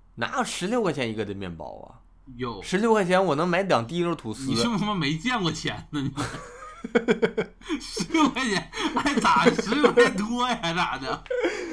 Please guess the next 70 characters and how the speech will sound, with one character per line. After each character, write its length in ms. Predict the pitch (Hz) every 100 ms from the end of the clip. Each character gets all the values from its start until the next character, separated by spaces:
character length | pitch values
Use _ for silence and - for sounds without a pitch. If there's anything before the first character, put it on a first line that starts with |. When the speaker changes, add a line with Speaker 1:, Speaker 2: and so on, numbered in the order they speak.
| 330 302 -
Speaker 1:
十 160 | - 262
六 140 | 320
块 120 | 320 254
钱 200 | 269 269
我 100 | 269
买 140 | 269
吐 160 | - 208
司， 160 | -
我 80 | 247
能 120 | 220
买 120 | 226 240
两 240 | 208 123
滴 160 | 160 175
溜。 240 | 175 165
Speaker 2:
你 100 | 202
就 160 | 226 359
买 200 | 285 240
那 100 | 311
吐 200 | 262 180
司， 120 | 190 269 285
那 80 |
可 160 | 214 185
不 80 | 202
咋 180 | 170 139
的 80 |
便 380 | 160 147 113 120
宜。 120 | 120 113 - - - -
Speaker 1:
那 120 | 269 277
菠 220 | 302 294
萝 160 | 285
包 240 | 262 254 262
那 100 | 262
贵 280 | 254 302 226
的 120 | 185
也 160 | 151
五 200 | 170 143
块 160 | 139 196
钱 180 | 160 143
一 80 | 139
个， 160 | 156
都 100 | 135
是 80 | 147
贵 240 | 151 190
的 120 | 131 98
了， 100 | 101
十 140 | 160
六 100 | 214
块 120 | 196
钱 140 | 160 156
我 60 |
能 120 | 131
买 180 | 139 104
仨。 200 | - 104
Speaker 2:
你 60 | 92
上 220 | 277 254
那 80 | 254
红 220 | 208 247
山 280 | 226 208 202
去 80 | 220
买 220 | 175 151
那 120 | 202
个 180 | 196 196
世 200 | - 208
界 140 | 226
冠 200 | 214 190
军 140 | 175 180
那 80 |
个 80 | 175
面 160 | 180 165
包。 280 | 143 131